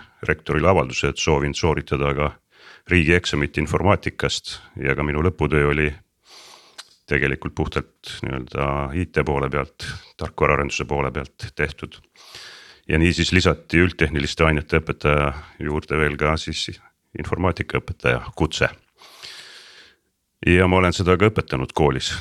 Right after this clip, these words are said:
tõepoolest. Ja, ja võib öelda, et minu õpilastest on tulnud ka häid, väga häid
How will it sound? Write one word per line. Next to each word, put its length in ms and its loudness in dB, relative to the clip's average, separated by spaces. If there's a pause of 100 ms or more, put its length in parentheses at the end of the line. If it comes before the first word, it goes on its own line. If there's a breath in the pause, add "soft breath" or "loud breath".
tõepoolest. 640 0 (580 loud breath)
Ja, 160 -4 (320)
ja 220 -2 (1900)
võib 240 -2
öelda, 300 2
et 100 -4
minu 160 2
õpilastest 560 -2
on 80 -4
tulnud 240 -2
ka 160 0
häid, 320 0 (240)
väga 240 -2
häid 240 0